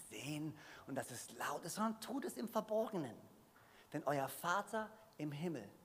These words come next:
der ins Verborgene sieht, wird euch dafür belohnen."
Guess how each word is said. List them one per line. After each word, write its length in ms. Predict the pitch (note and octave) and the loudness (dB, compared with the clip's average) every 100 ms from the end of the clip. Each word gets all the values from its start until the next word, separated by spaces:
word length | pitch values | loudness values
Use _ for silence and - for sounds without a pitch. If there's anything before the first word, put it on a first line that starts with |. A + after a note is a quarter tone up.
| - - - - | -20 -20 -8 -2
der 120 | C3+ | 0
ins 220 | D3+ - | 0 0
Verborgene 680 | - C3 F3 F#3+ G3 F#3+ F3+ | 0 2 4 4 4 2 2
sieht, 500 | C3+ C3+ G#2 - - - - - - G2+ | -2 -6 -8 -10 -14 -16 -20 -20 -20 -6
wird 320 | G2+ G3+ G#3+ - - | 0 2 0 -8 -10
euch 360 | - D#3 D3+ - | -6 -6 -8 -10
dafür 640 | - - - - - B2+ A2 | -6 -4 -4 -6 -14 -14 -14
belohnen." 240 | - | -16